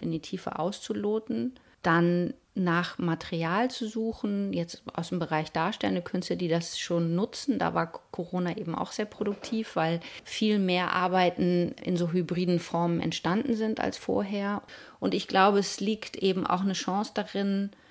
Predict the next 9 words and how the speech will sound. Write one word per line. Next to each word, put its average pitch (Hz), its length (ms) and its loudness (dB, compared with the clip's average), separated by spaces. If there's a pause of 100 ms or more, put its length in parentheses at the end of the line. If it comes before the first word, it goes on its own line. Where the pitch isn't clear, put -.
für - 180 -2
uns, 190 480 2
für - 220 -2
uns - 180 -2
Freie, 240 580 4
die 202 180 0
ja 190 220 2
auch - 140 -4
ein, 180 560 -2